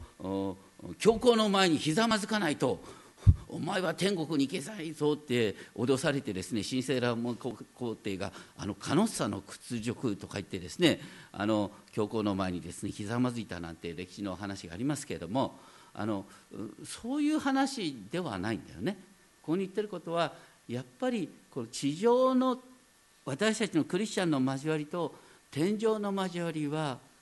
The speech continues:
実はこう密接に結びついてるんだよっていうことを何よりもここで言おうとしてるんです。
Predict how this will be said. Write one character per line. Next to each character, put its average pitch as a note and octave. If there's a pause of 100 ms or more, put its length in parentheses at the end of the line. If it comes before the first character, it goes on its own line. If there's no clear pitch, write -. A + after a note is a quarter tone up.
(260)
実 -
は F#3 (480)
こ - (400)
う F2
密 G2
接 F#3+
に A#3
結 C#3
び G3
つ C#4
い C4
て C4
る A3
ん G3
だ F3
よ G#3
っ B3+
て -
い F3
う -
こ F3
と E3
を -
何 G2
よ B2+
り G3
も A#3
こ G#2+
こ A2+
で A#2+
言 F2+
お F#2
う F2+
と -
し -
て -
る -
ん F2+
で -
す。 -